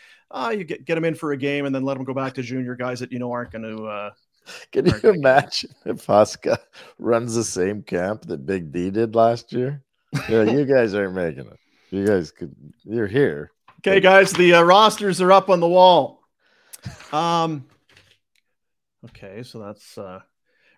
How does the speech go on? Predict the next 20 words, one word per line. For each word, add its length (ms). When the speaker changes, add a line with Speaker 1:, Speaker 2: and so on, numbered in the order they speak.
Speaker 1:
Rasmus 400
Anderson 600
and 120
Speaker 2:
Seems 240
Speaker 1:
Huberdeau, 380
Speaker 2:
like 180
a 60
stacked 320
Speaker 1:
Kadri, 400
Speaker 2:
group. 240
Speaker 1:
and, 80
okay, 180
that's 220
basically 640
the 160
team. 340
I'm 160
over 180
here. 360
Oh, 280